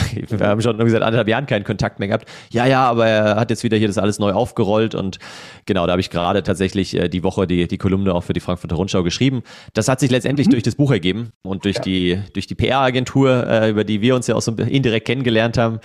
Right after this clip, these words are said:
Speaker 1: in, in der G S A, weil die mich damals eben beim Handelsblatt reingebracht haben und auch einen Kontakt zur Frankfurter Rundschau hergestellt haben und dann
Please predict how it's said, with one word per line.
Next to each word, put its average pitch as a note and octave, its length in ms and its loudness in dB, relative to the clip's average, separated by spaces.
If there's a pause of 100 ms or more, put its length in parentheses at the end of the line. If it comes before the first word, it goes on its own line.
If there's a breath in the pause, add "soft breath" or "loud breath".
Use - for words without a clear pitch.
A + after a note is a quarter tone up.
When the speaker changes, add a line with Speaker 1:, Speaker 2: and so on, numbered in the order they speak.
(380 loud breath)
Speaker 1:
in, G2+ 280 -4
in G2+ 100 -4
der G2+ 120 2
G G2+ 120 2
S G2 140 0
A, F#2+ 260 -2
weil F2+ 300 2
die F#2+ 100 -4
mich F#2+ 140 -2
damals F#2 320 -2
eben F2+ 260 -2
beim E2 160 -2
Handelsblatt A2 720 -2
reingebracht F#2 600 -2
haben F2+ 100 -2
und D#2+ 60 -2
auch E2 160 -2
einen F2 80 -8
Kontakt F2 320 -4
zur - 100 -8
Frankfurter F2+ 300 -4
Rundschau G#2 300 0
hergestellt F2+ 480 0
haben F2 140 -2
und D#2+ 200 -8
dann D#2+ 180 -6